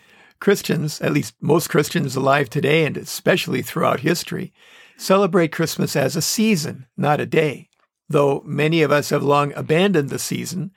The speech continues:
many more of us still celebrate it. One of the advantages of celebrating Christmas as a season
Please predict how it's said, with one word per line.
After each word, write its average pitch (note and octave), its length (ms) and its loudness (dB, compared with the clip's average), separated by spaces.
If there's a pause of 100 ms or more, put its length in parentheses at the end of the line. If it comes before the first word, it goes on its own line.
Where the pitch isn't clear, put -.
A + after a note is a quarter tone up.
(180)
many E3+ 240 2
more G3 280 4
of C#3+ 120 2
us D3+ 160 0
still E3+ 320 0
celebrate E3+ 580 0
it. E3+ 220 -16 (640)
One F#3+ 160 2
of F#3 100 2
the D#3 140 2
advantages D3 680 0
of - 160 -6
celebrating C#3+ 560 2
Christmas - 420 -2
as E3 200 -2
a B2 40 -8
season F#3+ 640 -2